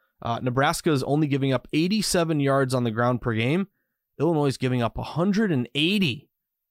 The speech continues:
So over, you know, a hundred, almost a hundred yards more per game on the ground Illinois gives up compared to Nebraska.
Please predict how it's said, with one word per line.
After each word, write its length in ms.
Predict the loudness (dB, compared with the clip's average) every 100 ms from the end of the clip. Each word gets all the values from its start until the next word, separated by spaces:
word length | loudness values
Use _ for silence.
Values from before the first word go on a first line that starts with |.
| _
So 300 | -4 -2 0
over, 400 | 0 2 2 2
you 80 | 0
know, 220 | -2 -4
a 40 | -4
hundred, 300 | 0 2 2
almost 260 | 0 -2
a 60 | 0
hundred 240 | 0 0
yards 300 | 2 2 2
more 200 | 0 0
per 160 | 0 -2
game 260 | 0 0
on 80 | 0
the 80 | -2
ground 300 | 0 0 0
Illinois 340 | -2 0 0
gives 300 | 0 -2 0
up 180 | -2 -2 _ _ _
compared 300 | -4 0 0
to 60 | 0
Nebraska. 640 | 0 0 0 0 0 0